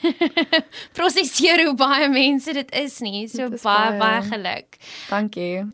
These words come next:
Speaker 1: En Christy, wat is dan nou die grootste droom of doelwit wat jy vir jou digbundel What the Moon Gave Her dan nou het?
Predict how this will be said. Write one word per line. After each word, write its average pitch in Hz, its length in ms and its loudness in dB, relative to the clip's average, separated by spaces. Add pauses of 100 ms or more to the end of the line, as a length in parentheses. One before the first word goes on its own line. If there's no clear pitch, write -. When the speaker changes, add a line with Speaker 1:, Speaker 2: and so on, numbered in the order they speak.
(100)
Speaker 1:
En 330 160 -4
Christy, 359 480 -8
wat 202 240 -8
is 359 100 -10
dan 320 180 -4
nou 320 100 -2
die 311 100 -8
grootste 311 580 -8 (100)
droom 208 460 -2 (100)
of 285 340 0
doelwit 226 720 -4 (200)
wat 220 320 -4
jy 202 200 0
vir 233 200 -8
jou 208 80 -2 (140)
digbundel 196 720 -4
What 208 320 -6
the 277 100 -2
Moon 214 380 0
Gave 180 320 -4
Her 185 200 -4
dan 185 240 -8
nou 180 140 -6
het? 151 280 -12